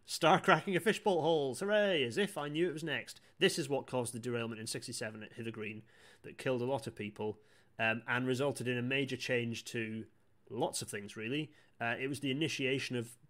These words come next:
Britain rolling out its use of welded rails, for starters. That was probably the major change, is that it, it really started the demise of jointed track, certainly in, in mainline and metro use. Uh, you can see here what happens. I was just talking about stress concentrations. Well, that's exactly what happens at the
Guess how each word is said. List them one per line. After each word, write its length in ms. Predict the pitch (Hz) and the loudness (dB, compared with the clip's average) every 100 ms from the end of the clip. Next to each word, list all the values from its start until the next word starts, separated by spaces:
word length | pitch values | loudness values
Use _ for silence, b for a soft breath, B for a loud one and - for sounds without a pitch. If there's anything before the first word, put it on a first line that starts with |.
| - - | -18 -6
Britain 300 | 135 123 117 | -6 -4 -2
rolling 340 | 127 127 123 | 2 2 0
out 100 | 123 | -4
its 180 | 107 - | -6 -4
use 180 | 127 123 | -4 -4
of 100 | 113 | -4
welded 300 | 135 123 120 | -2 -2 -2
rails, 420 | 127 139 143 143 | 0 0 0 -4
for 160 | - 120 | -8 -10
starters. 540 | - 135 131 156 143 | -6 -6 -6 -4 -4
That 120 | 139 | -6
was 120 | 110 - | -8 -6
probably 200 | 143 123 | -4 -2
the 100 | 120 | 0
major 280 | 127 127 | -2 -4
change, 520 | 127 131 127 131 123 - | -6 -4 -4 -4 -6 -10
is 160 | 110 110 | -10 -10
that 80 | |
it, 160 | 90 104 | -10 -10
it 180 | 107 95 113 | -12 -14 -8
really 220 | 120 113 | -6 -6
started 400 | - 127 127 117 | -4 -4 -6 -8
the 80 | 113 | -10
demise 480 | 120 120 117 117 | -8 -6 -4 -6
of 240 | 113 107 - b b b b | -6 -10 -14 b b b b
jointed 340 | - 127 113 - | -4 -4 -4 -4
track, 400 | 135 123 - - b b b | 0 0 -2 -18 b b b
certainly 340 | - 110 117 | -6 -6 -4
in, 180 | 117 113 | -6 -6
in 180 | 113 113 | -8 -6
mainline 380 | 117 117 110 | -6 -4 -6
and 80 | 113 | -8
metro 260 | 117 117 127 | -8 -6 -4
use. 380 | 120 123 - - B B B | -2 -4 -6 -14 B B B
Uh, 100 | 127 | -6
you 140 | 127 139 | -6 -4
can 140 | 151 | -4
see 200 | - 214 | 2 6
here 140 | 160 | 6
what 160 | 151 165 | 6 2
happens. 220 | 143 131 | 0 -2
I 80 | 135 | -4
was 80 | 127 | -4
just 140 | 160 | -4
talking 220 | - 160 | -2 -2
about 180 | 123 - | -2 -6
stress 280 | - 175 151 | -4 -4 -4
concentrations. 800 | - 117 - - 113 110 147 - | -6 -8 -8 -8 -6 -6 -8 -4
Well, 100 | 135 | -2
that's 200 | 143 143 | -2 -4
exactly 340 | 117 147 120 | -2 -2 -2
what 160 | 123 107 | -4 -4
happens 280 | 135 120 117 | -6 -6 -8
at 120 | 92 | -6
the 300 | 117 117 | -4 -4